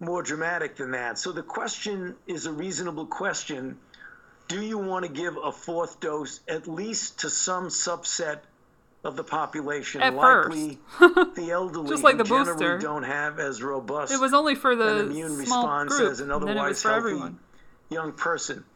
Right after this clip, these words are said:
Speaker 1: The F D A is looking at those data really in real time right now. There's also gonna be another aspect to it. It's the
Speaker 2: Money.
Speaker 1: immediate question of the waning that we're seeing now. Should we or should we not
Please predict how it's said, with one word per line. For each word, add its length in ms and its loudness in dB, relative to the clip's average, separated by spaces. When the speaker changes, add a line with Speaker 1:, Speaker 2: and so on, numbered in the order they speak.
Speaker 1:
The 160 -6
F 160 -4
D 160 -4
A 60 -2
is 240 -6
looking 420 -6
at 280 -4
those 280 -4
data 580 -6
really 540 -6
in 340 -8
real 240 -4
time 600 -4
right 300 -6
now. 380 -4
There's 220 -6
also 340 -4
gonna 180 -6
be 220 -6
another 340 -4
aspect 600 -6
to 180 -8
it. 100 -10
It's 200 -4
the 180 -6
Speaker 2:
Money. 260 2
Speaker 1:
immediate 300 -6
question 720 -4
of 240 -4
the 80 -6
waning 540 -6
that 180 -8
we're 120 -4
seeing 480 -6
now. 580 -6
Should 360 -6
we 200 -6
or 80 -4
should 340 -8
we 100 -4
not 480 -4